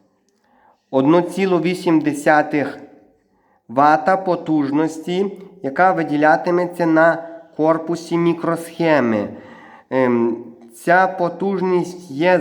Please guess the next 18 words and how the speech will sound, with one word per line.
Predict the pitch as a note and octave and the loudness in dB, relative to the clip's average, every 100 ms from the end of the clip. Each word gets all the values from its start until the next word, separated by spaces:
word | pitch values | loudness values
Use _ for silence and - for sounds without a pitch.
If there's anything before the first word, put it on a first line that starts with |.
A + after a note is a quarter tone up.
| C3+ | 2
завеликою | E3 E3 D#3 D#3 D3+ D#3 D#3 E3 E3 E3+ | 2 2 0 0 2 0 -2 -6 -4 -2
без | D#3+ C3+ D#3 C#3+ C#3 | -2 0 0 0 -2
радіатора, | D#3 C#3+ D#3 D3 C#3 C3+ A2+ - - | -2 -2 -2 2 0 -2 -8 -16 -12
тому, | B2+ C#3+ E3+ E3 - - - - - - _ | -4 0 2 2 -2 -12 -18 -20 -20 -20 _
ем, | A#2+ C3 C3 B2 A#2+ A2 | -2 0 2 2 0 2
може | C3 C#3+ D3 E3 F3+ D3 D#3 | 2 2 4 4 4 2 -4
досить | C#3 D#3+ D#3+ D3 C#3+ - | -4 -6 -4 -8 -8 0
часто | E3+ E3+ E3+ C#3+ | 0 0 -6 -6
відбуватися | C#3 C3+ C#3 D#3+ D#3 D3 D#3 | -6 -2 0 2 0 -6 -8
перегрів | - D#3+ D#3 D3 C#3 D#3 D#3+ B2 - - - - _ _ _ _ _ | -6 -4 -2 -2 -2 -2 0 0 -4 -12 -20 -20 _ _ _ _ _
цього | - D#3 E3 E3+ F3 - C3+ | -2 2 4 4 2 -2 -10
стабілізатора | A#2 - D3 D3 D#3 D3 C#3 E3 E3 D#3+ D3 D3 C#3+ - - - _ - - _ _ _ _ _ _ _ _ - | -8 -4 -2 0 0 0 0 0 0 -2 0 0 0 -4 -14 -20 _ -20 -20 _ _ _ _ _ _ _ _ -2
напруги | A#2+ A2+ A#2+ E3 D#3+ D#3 | 0 2 0 0 2 2
мікросхеми | D3 C#3+ C#3 - D#3+ D#3+ D3+ | 2 0 -6 -4 0 2 2
Л | D3+ C3 | 0 2
М | D3 D#3 | 2 2
сімдесят | - C#3+ C3+ B2+ D3 C#3+ | 0 -4 -4 -4 -6 -4
вісім | C3+ C3+ C#3 C#3+ C#3 | -4 -4 -2 -2 -2